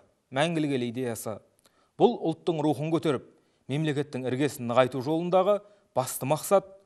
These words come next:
ұлы бастама. Сондықтан билікке және елге аманат жолдау бұл. Бас құжат бар салаға бағдаршам іспетті. Жұмыспен қамту, баспанамен қамтамасыз ету, адам капиталын нығайту, өндірісті дамыту сынды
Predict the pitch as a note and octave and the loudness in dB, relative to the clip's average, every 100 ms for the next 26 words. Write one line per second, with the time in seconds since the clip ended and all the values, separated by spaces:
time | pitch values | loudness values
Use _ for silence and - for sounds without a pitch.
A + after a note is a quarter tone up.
0 | _ - D3 A2+ A2+ - B2 B2 A2+ - | _ -4 -2 0 -2 0 0 2 2 0
1 | _ _ _ _ _ - F3 F3+ - A#3 | _ _ _ _ _ -6 -2 -2 2 2
2 | C3+ D#3+ E3 G#3+ D3 D3 D3+ C3+ C#3+ D3 | 2 -2 0 2 2 2 -2 0 0 8
3 | G#3 - - _ - D3 D3+ C#3 D3 C#3+ | 8 6 -6 _ -2 0 0 0 -2 2
4 | D3 E3+ C3 A2 F2 _ _ _ _ _ | 6 4 4 -4 -8 _ _ _ _ _
5 | D3 D#3+ - G#3 D3+ B2+ D3+ E3 D#3+ B2+ | 2 2 0 0 4 4 4 6 6 6
6 | A2 - _ - C3 D3 C3 A#2+ A2+ - | 4 0 _ 2 4 4 2 -4 -6 -4
7 | C#3 - C3+ A2 - _ _ _ _ D3 | -4 2 2 2 -2 _ _ _ _ -4
8 | E3+ - F3 D#3 E3+ D#3 D3 F#2 - _ | -2 -2 -2 2 0 0 -6 -6 -14 _
9 | - - F3+ - F3+ F3 D#3 - D3+ D#3 | -20 0 0 0 -2 -2 -4 -2 0 2
10 | D#3+ D3+ C#3 E3 D3+ G2+ - _ _ - | 2 0 0 -4 -4 -6 -12 _ _ -2
11 | B2+ E3 D#3 D#3 D3+ C#3+ D#3 D#3+ E3 E3 | 4 4 2 -4 -6 2 2 2 2 2
12 | C#3+ B2+ G2+ - _ _ - C#3+ D#3+ C#3+ | 2 -4 -8 -16 _ _ -4 -2 -2 -4
13 | - A#2+ B2 C3+ D3+ C#3+ F#3 G#3 | -6 0 2 2 -4 -6 0 2